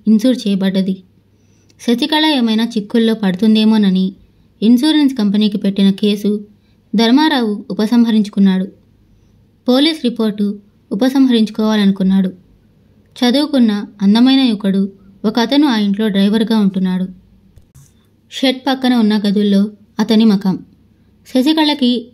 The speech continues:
ఇంటి యజమాని ధర్మారావుతోనూ ఆయన కొడుకు కృష్ణమోహన్తోనూ సంబంధం ఉందని ఆ డ్రైవర్ సూచించాడు. అంతర్ధానమైన అందగత్తె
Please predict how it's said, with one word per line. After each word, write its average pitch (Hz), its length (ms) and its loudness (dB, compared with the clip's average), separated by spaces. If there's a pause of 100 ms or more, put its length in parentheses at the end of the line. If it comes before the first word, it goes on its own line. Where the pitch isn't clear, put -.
(100)
ఇంటి 214 240 4
యజమాని 226 420 2
ధర్మారావుతోనూ 202 880 0 (540)
ఆయన 254 220 2
కొడుకు 233 520 -2 (100)
కృష్ణమోహన్తోనూ 214 840 2
సంబంధం 208 460 2
ఉందని 196 380 4 (480)
ఆ 240 120 0
డ్రైవర్ 220 460 -2 (240)
సూచించాడు. 202 640 0 (1120)
అంతర్ధానమైన 262 720 2
అందగత్తె 202 600 -2